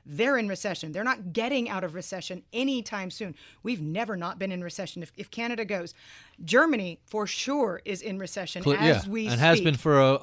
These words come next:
Speaker 2: a good year and
Speaker 1: Well,
Speaker 2: change.
Speaker 1: you know, they, they're flat, whatever. Germany's in recession, and you just saw some really ugly employment data post,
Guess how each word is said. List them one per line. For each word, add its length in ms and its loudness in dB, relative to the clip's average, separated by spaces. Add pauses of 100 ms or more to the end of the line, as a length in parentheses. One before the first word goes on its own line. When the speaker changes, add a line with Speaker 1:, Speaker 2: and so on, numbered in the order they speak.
Speaker 2:
a 40 -2
good 280 0
year 260 2
and 80 2
Speaker 1:
Well, 140 4
Speaker 2:
change. 240 2
Speaker 1:
you 40 -2
know, 100 -2
they, 80 -4 (360)
they're 200 -6
flat, 400 -10
whatever. 340 -4 (200)
Germany's 380 0
in 120 -2
recession, 460 -6
and 140 -2
you 120 0
just 280 -2
saw 180 0
some 340 -10
really 400 -4 (100)
ugly 440 -6 (180)
employment 540 -6
data 300 -6 (440)
post, 440 -4